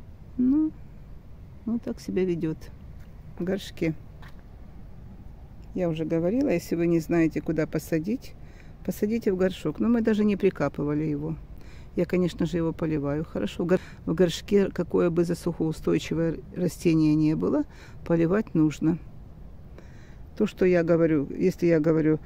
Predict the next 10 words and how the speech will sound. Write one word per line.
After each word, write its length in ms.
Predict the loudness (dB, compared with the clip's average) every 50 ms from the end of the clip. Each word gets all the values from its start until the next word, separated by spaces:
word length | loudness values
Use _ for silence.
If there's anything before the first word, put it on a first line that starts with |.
| -8 -14 -6 0
растение 460 | 0 0 0 2 4 6 8 10 10
не 100 | 10 8
требует 420 | 8 4 2 2 4 2 2 0
полива, 480 | 0 0 0 2 2 2 2 2 0 0
это 340 | 0 -2 -2 0 2 4 4
имеется 460 | 6 6 6 6 4 4 2 0 0
в 40 | 2 2
виду 200 | 2 4 2 2
в 60 | 2
грунте. 500 | 2 4 6 6 4 4 2 -2 -6